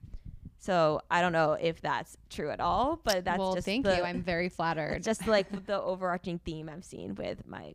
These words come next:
Speaker 1: Taurus friends. And then I know Virgos are very, like, type A, and that I am, so. Oh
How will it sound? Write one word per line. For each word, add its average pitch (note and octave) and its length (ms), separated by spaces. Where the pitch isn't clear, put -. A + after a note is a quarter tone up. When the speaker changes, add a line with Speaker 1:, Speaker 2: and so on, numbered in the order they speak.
Speaker 1:
Taurus - 280
friends. - 440
And F#3+ 140
then F3+ 120
I D#3+ 100
know G3 240
Virgos D3 520
are C#3+ 220
very, F#2 300
like, E2 280
type - 280
A, B1 460
and - 180
that G#2+ 180
I C2 100
am, F#2+ 260
so. - 140
Oh C3+ 180